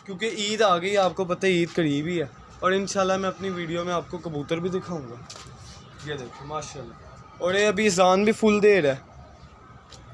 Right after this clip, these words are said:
तो आपने अभी तक जिसने मेरा चैनल सब्सक्राइब नहीं किया तो प्लीज़ कर दें।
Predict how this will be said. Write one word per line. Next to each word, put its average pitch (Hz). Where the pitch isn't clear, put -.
तो 151
आपने 165
अभी 175
तक 190
जिसने 185
मेरा 190
चैनल 175
सब्सक्राइब 156
नहीं 165
किया 160
तो 160
प्लीज़ 165
कर 135
दें। 147